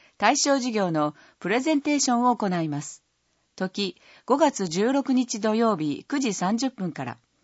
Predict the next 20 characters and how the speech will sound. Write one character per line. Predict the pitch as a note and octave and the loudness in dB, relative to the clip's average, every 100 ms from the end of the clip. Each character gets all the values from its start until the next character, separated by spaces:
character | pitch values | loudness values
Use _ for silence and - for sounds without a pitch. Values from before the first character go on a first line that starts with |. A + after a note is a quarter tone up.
| _ _ | _ _
と | F#3 | -6
こ | F#3 | -4
ろ | F3+ | 0
は | F3 E3+ - - | 2 2 0 -10
渋 | - G#3 D#4 | -4 -2 0
川 | B3+ F#3+ E3 | 4 4 4
福 | - C4 | 0 -6
祉 | |
セ | - C#4 B3+ | -2 0 0
ン | |
タ | - D#3 | -2 -6
ー | C#3 | -6
研 | F3 A3 | -2 -2
修 | - A3 D#3+ | -2 -2 -4
室。 | - - - _ _ _ _ _ _ _ _ - | -8 -12 -18 _ _ _ _ _ _ _ _ -6
も | A#3 | -4
う | |
一 | - D#4+ | -2 -4
つ | A#3+ | -2
は | F#3+ E3+ | 0 2